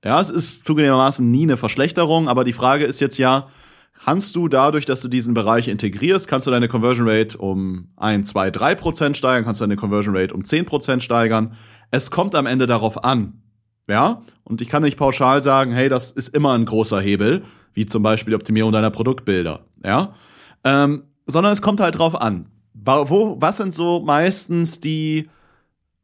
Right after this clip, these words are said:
ja, die Einflussfaktoren, ob das jetzt ein guter Hebel ist oder halt ein mittelmäßiger Hebel oder eben gar kein Hebel? Das hängt im Grunde davon ab, äh, erstens, äh, grundsätzlich funktioniert's besser, wenn du Produkte hast, die erklärungsbedürftiger sind.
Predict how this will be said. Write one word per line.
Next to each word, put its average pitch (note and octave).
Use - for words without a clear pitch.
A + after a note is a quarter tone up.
ja, C#3
die C3+
Einflussfaktoren, C3
ob A2
das A#2+
jetzt C3
ein B2
guter D3+
Hebel C3+
ist B2
oder A2
halt G#2+
ein G#2+
mittelmäßiger A2
Hebel G2+
oder F#2+
eben F#2
gar G2
kein F2
Hebel? D#2+
Das A#2+
hängt G#3
im C3+
Grunde G#3
davon E3
ab, -
äh, B2+
erstens, F#3+
äh, C#3
grundsätzlich D#3
funktioniert's B2+
besser, F3+
wenn C#3
du D#3
Produkte D3+
hast, D3+
die C3+
erklärungsbedürftiger A2
sind. F2+